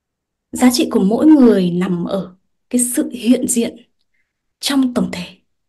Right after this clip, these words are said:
một cái sự an nhiên hài hòa trong tổng thể. Chỉ là cái con người này thôi, nhưng mà an nhiên hài hòa. Nếu chúng ta rất giàu có, chúng ta rất thành đạt, nhưng khi ở bên bố mẹ, bên người thân, bạn bè, chúng ta là một cái người rất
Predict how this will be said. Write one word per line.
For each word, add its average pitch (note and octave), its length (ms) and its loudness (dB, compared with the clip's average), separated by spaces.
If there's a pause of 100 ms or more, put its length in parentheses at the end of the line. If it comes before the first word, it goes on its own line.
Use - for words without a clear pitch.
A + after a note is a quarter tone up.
(320)
một - 100 -6
cái C4 100 -2
sự B3+ 240 -4 (120)
an C#4 260 -2
nhiên C#4 220 2
hài G#3 280 -4
hòa F3 360 -8
trong F#3+ 200 -8
tổng F#3+ 180 -4
thể. - 180 -16 (560)
Chỉ A3+ 180 4
là G#3 140 -4
cái B3 140 -8
con C4+ 140 -2
người B3 120 4
này A3+ 160 -4
thôi, B3+ 240 -6 (360)
nhưng B3 140 8
mà B3 100 6
an A#3+ 180 -2
nhiên A#3 160 -4
hài F#3+ 180 -8
hòa. F#3 320 -14 (400)
Nếu B3+ 160 4
chúng C4+ 120 0
ta D4 100 0
rất F4+ 200 -4
giàu G3+ 260 -2
có, G3 260 -6
chúng A#3 120 -8
ta A#3+ 60 -4
rất D4 160 -8
thành G3 200 -6
đạt, F3+ 200 -8 (540)
nhưng C#4+ 160 2
khi D4 160 -2
ở A#3+ 60 0
bên A#3 200 2
bố G3+ 120 0
mẹ, B3 320 4
bên G#3 240 -10 (100)
người G3 240 -6
thân, B3+ 260 2
bạn - 180 -6
bè, F3+ 240 -8 (420)
chúng B3 140 -4
ta B3 80 2
là G#3+ 60 0
một F3+ 100 -2
cái A3 100 -4
người G3 120 -4
rất - 160 -8